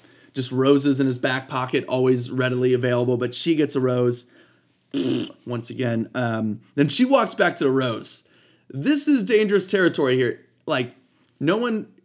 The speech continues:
you know, t-, way, the way the show goes, no one's really getting a rose at that time. It's kinda downtime. She went to talk to Peter at his kinda separate suite where he was staying,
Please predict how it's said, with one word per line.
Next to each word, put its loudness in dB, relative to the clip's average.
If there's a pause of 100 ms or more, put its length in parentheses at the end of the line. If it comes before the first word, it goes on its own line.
you -2
know, 0
t-, -16
way, 2
the 0
way 4
the 2
show 2
goes, -2
no -2
one's 0
really 0
getting 0
a -4
rose 0
at -6
that -4
time. -4
It's -8
kinda -4
downtime. -4
She -6
went -2
to -12
talk -8
to -14
Peter -2 (280)
at -4
his -2
kinda -4
separate -6
suite -2
where 0
he -2
was -2
staying, -4